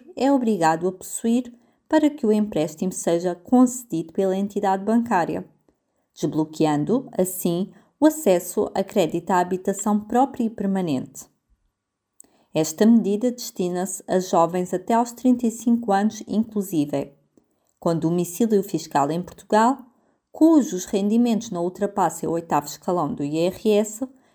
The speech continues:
que não sejam proprietários de alguma fração autónoma ou prédio urbano habitacional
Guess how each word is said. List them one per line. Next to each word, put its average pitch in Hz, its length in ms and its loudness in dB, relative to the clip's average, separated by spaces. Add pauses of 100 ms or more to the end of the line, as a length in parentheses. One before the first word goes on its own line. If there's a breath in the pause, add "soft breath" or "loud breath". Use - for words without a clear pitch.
(120)
que 240 100 0
não 285 200 6
sejam 208 480 0
proprietários 196 960 -2 (340 soft breath)
de 208 440 2
alguma 185 460 2
fração 151 520 -2
autónoma 202 920 2
ou 170 120 2
prédio 156 440 -2
urbano 156 420 -4
habitacional 208 920 -2